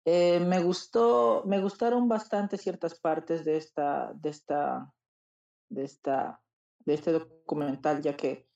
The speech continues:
habla, ¿no? sobre el proceso de cómo este colegio, que es, que es uno de los mejores colegios, uno de los grandes colegios importantes ahí en Argentina, este, se adapta con los tiempos. Antes, por ejemplo,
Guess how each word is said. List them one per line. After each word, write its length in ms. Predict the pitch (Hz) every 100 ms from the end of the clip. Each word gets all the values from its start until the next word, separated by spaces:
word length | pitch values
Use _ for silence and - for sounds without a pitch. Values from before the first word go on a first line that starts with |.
| _ _ _
habla, 360 | 180 165 147 143
¿no? 160 | 156
sobre 240 | - 151 147
el 80 | 143
proceso 420 | 151 - - 156
de 180 | 143 -
cómo 600 | 190 180 175 170 - -
este 420 | 160 - 175 -
colegio, 840 | 175 156 156 156 165 165 160 156 -
que 300 | 139 135 139
es, 300 | - - - _ _ _ _ _ _ _ _
que 340 | 143 143 147
es 140 | 147 170
uno 180 | 165
de 120 | 156 147
los 220 | 147 147
mejores 460 | 147 135 165 160
colegios, 500 | 165 165 160 160 151
uno 200 | 160 160
de 40 | 160
los 140 | 151
grandes 380 | 151 160 175 160
colegios 360 | 147 156 156 151
importantes 800 | 147 147 - 160 151 - 147 143
ahí 280 | 139 147
en 160 | 143 139
Argentina, 760 | 139 156 151 - 165 160 160 - - _ _ _ -
este, 320 | 143 - 139
se 120 | 151
adapta 540 | 151 202 208 - 135 -
con 320 | 143 151 143
los 180 | 143 -
tiempos. 540 | 156 135 123 127 -
Antes, 720 | 143 143 147 147 156 - - _
por 140 | 143
ejemplo, 640 | 139 - 147 151 151 147